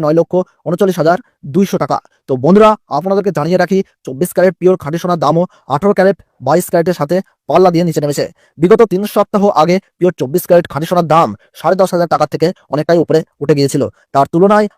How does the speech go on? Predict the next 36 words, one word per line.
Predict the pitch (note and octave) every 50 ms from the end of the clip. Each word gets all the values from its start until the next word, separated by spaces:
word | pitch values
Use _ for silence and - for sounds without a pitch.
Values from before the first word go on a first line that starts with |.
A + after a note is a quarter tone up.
| - -
আজ | D#3 E3 - - -
সস্তা | - F#3 - - G3
হলো | F#3 F#3+ - -
চব্বিশ | D#3 D#3+ F3+ - -
ক্যারেট | E3 E3 F3+ E3+ _ _ _
খাঁটি | - D#3 E3+ -
সোনার | D#3+ D3+ D3 C#3
দাম। | C#3+ C3 A2 - - - _ -
তো | C#3 C3+
আসুন | D#3 - A3 A3 A3+
বন্ধুরা, | G#3+ G#3 G#3 A3 A3 - _ _ -
এবার | C#3+ D3+ D3+ - -
সবার | - F3 G3+ G#3+ G#3 -
শেষে | G3 - F3+ D#3
দেখে | D3+ - F3
নেই | E3+ B2 G#2 _ _ _ - D#3
এক | F3+ F3+
ভরি | F#3 G3+ G3 -
সোনার | - D#3+ E3+ F#3+ E3+ D#3
বাজার | C#3+ D3 C#3+
রেট | D3+ E3+ - - -
কত | B2+ D3 C3
পড়ছে | C#3 C3+ - C#3 A2 G#2 _ _ _ _ -
আজকের | C3 D3 D3 - F#3+ F3 D#3 C#3
বাজার | C3+ C#3 C3 C#3
রেটে। | C#3 D3 C3+ G#2+ - _ _ _ _ _ -
আজ | D3+ F3 G3 G#3+ - - _ _ _ _ - E3+
এক | F#3+ G3+ F3+
ভরি | G3+ G3 A3 G#3+ - _ _ _ _ -
চব্বিশ | E3+ E3+ F3 G#3+ - -
ক্যারেট | G3 F#3+ - - -
খাঁটি | - E3 E3+
সোনার | G3+ F#3+ F#3+ E3+ D3+
দাম | D3 D#3+ D#3 -
পড়ছে | E3 E3 - F#3+ E3
বন্ধুরা | D3 D#3 E3 E3+ C3+